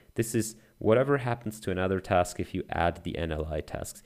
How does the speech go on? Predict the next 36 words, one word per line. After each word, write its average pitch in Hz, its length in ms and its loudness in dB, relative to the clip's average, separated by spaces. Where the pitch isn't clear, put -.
This 165 180 0
is 117 140 0
very 98 500 6
often 82 360 -2
beneficial, - 760 -8
right? 92 200 -2
You 143 120 -2
can 135 120 -4
see 101 220 -2
right 82 220 2
here, 85 220 -2
it's 165 120 -4
very 127 200 4
often 82 240 0
a 82 60 -2
good 82 320 -4
thing - 320 -8
to - 180 -8
add - 180 -6
the - 100 -4
N - 160 -8
L - 80 -2
I 50 160 -2
task. - 400 -8
For 165 180 2
example, 107 400 2
but - 260 0
then 104 260 2
on 87 120 -2
the 110 100 4
other 110 220 2
hand, 85 320 -2
the 80 280 -8
summarization 87 880 2
task, 90 440 0
it's 107 200 0